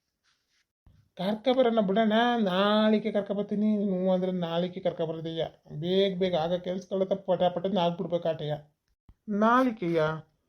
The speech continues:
ಹ್ಮ್. ಹ್ಮ್. ಸರಿ ಆತು, ಹ್ಮ್, ಕರ್ಕೊಂಬಾರಪ್ಪ. ನೀನ್ ಯಾಕಣ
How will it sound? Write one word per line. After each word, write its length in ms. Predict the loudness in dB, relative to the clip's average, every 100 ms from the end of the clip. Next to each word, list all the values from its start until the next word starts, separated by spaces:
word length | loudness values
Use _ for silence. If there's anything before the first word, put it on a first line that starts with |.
| _ _ _ _
ಹ್ಮ್. 440 | -16 -12 -6 -4 -6 -8 _ -20 -20 _ _ _ _ -16
ಹ್ಮ್. 600 | -10 -8 -6 -6 -6 -6 -10 _ _ _ _ _ _ _ _ _ _ _ _ _
ಸರಿ 200 | 2 2 0 -4
ಆತು, 320 | -2 -2 -4
ಹ್ಮ್, 440 | -4 -2 0 0
ಕರ್ಕೊಂಬಾರಪ್ಪ. 680 | 0 0 0 2 2 2 -4 -16 _ _ _ _ _ _ _ -4
ನೀನ್ 380 | 2 4 4 2
ಯಾಕಣ 260 | 0 -2